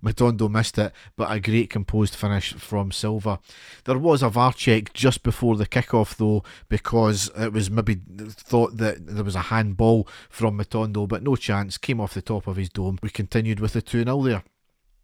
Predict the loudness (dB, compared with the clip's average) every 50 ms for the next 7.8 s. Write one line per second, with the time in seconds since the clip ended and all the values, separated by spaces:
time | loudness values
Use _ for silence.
0 | _ _ _ 0 2 2 2 2 0 2 2 2 2 4 2 2 2 2 0 0
1 | 0 0 -2 -4 -4 -2 -4 -4 -4 -4 -4 -4 -4 -6 -6 -4 -4 -6 -6 -8
2 | -6 -4 -4 -4 -4 -4 -4 -4 -4 -4 -4 -4 0 0 0 0 0 -2 -4 -4
3 | -4 -4 -4 -4 -2 -2 -4 -4 -4 -4 -4 -2 -2 0 -2 -2 -2 -4 -6 -6
4 | -6 -6 -6 -8 -8 -6 -6 -4 -4 -6 -8 -12 -20 -6 0 4 4 4 6 6
5 | 4 4 4 2 -2 -2 0 0 0 0 0 -2 -6 -6 -4 -4 -4 -4 -4 -6
6 | -4 -2 -2 -2 -4 -4 -4 -4 -4 -4 -4 -4 -6 -6 -6 -4 -4 -2 -2 -2
7 | -4 -4 -6 -4 -4 -4 -4 -4 -6 -4 -4 -2 -2 -2 -2 -4